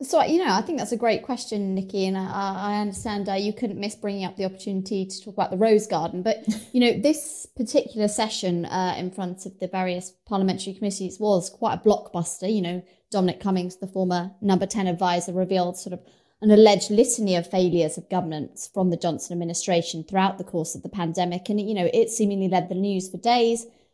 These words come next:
Speaker 1: and we waited to see the fallout from what we're calling sort of destructive Dom. But to be honest, it, it never really came. And, you know, obviously a YouGov poll found out that thirty-eight percent of people trusted Boris Johnson to tell the truth,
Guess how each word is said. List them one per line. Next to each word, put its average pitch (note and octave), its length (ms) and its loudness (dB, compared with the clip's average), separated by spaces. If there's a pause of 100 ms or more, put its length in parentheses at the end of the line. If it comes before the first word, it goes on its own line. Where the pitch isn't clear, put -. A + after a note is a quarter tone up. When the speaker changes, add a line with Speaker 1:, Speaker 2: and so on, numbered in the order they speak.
Speaker 1:
and G#3 100 2
we A3 60 6
waited G#3 400 2
to G3+ 80 -8
see G3 200 0
the F#3 80 0
fallout F#3 520 0
from F#3 100 -2
what F3 140 -6
we're F#3 100 0
calling F3 300 -6
sort E3 180 -12
of - 60 -20
destructive F#3 640 -2
Dom. E3+ 380 2
But G3 240 -8 (300)
to - 80 -6
be C4 100 4
honest, D#4 320 2
it, F#3 160 -4
it - 180 -2
never E4 360 4
really A3+ 580 2
came. A3+ 540 2
And, F#3+ 260 -6 (500)
you D#4 80 6
know, C4+ 160 12
obviously C4+ 380 6
a A#3 240 6
YouGov G#3+ 260 2
poll G3+ 300 2
found F#3+ 320 0
out F#3 140 0
that - 100 -6
thirty-eight G#3 540 2
percent F#3+ 260 -4
of F#3+ 80 -14
people A#3 300 0
trusted F#3 360 -6
Boris F#3 280 0
Johnson F3 400 -4
to - 100 -4
tell F3 220 -2
the - 80 -18
truth, B3+ 400 4